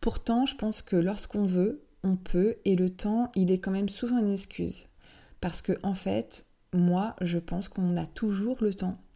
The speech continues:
Et d'ailleurs, je suis la principale à dire : « Oh là là, j'ai pas le temps, j'ai pas le temps. » Mais ce qui est plus correct de dire, c'est que non, c'est pas que tu n'as pas le temps, c'est que tu ne prends pas le temps et c'est bien différent. Donc pour ma part, j'essaye déjà d'appliquer, euh, la loi de Pareto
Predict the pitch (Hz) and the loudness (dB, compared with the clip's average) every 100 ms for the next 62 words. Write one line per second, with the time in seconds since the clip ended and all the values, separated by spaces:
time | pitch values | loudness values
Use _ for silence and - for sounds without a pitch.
0 | - 175 160 156 180 - 160 - 175 - | 0 2 2 0 -2 -6 -4 -4 -4 -6
1 | 196 180 165 170 180 143 - 87 - 165 | -4 -2 -2 -2 -2 -2 -4 -4 -6 -8
2 | - 156 - 170 165 156 156 254 302 - | -8 -8 -6 -6 -4 -4 -2 -2 -2 0
3 | 185 180 - - 175 175 - 190 185 185 | 0 0 -2 -6 -6 -6 -6 -4 -4 -4
4 | 165 160 165 196 - - - - - - | -6 -4 -6 -6 -8 -18 -20 -20 -20 -6
5 | 185 185 175 165 - - - - 165 220 | -6 -2 -2 -2 -8 -20 -18 -4 2 2
6 | 233 - - 165 185 - 160 147 139 - | 0 -6 -8 -4 -4 -6 -8 -6 -6 -6
7 | - 214 190 180 - - 180 185 - 269 | -4 -4 -6 -10 -8 -2 0 0 0 -2
8 | 220 196 196 170 - 175 - 170 196 196 | 0 -2 -4 -6 -4 -6 -4 -4 -2 -2
9 | 185 185 165 - - - - - - - | -2 -4 -4 -6 -14 -20 -20 -20 -8 -2
10 | 170 - 214 180 180 190 220 - 180 180 | -2 0 0 0 -2 -4 -4 -6 -4 -4
11 | 180 185 175 175 196 180 175 180 - 214 | -2 -2 0 -2 0 -2 0 -4 2 4
12 | 226 - 175 170 165 208 - 202 185 185 | 4 0 -2 -2 -2 -4 -6 -6 -6 -6